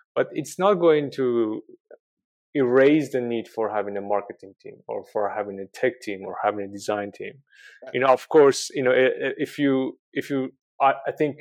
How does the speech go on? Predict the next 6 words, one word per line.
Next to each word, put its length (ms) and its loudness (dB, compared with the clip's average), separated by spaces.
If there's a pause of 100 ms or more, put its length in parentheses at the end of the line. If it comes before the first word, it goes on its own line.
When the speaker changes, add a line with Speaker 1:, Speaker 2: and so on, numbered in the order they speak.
Speaker 1:
now 640 4
if 160 -8
NetGuru 440 -2
wants 280 -2
to 100 0
hire 720 8